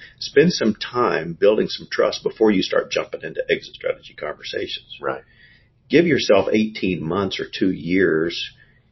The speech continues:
Speaker 1: or at least six months of really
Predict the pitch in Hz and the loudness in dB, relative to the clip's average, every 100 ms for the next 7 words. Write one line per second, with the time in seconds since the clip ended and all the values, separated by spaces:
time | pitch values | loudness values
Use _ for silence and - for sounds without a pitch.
0 | _ _ _ _ _ _ _ _ _ - | _ _ _ _ _ _ _ _ _ 4
1 | 95 - 113 170 - - 80 - 76 92 | 6 6 6 8 6 4 2 2 -2 0
2 | 85 - - - 90 95 131 208 123 76 | 0 -2 -4 -2 -4 2 6 6 6 0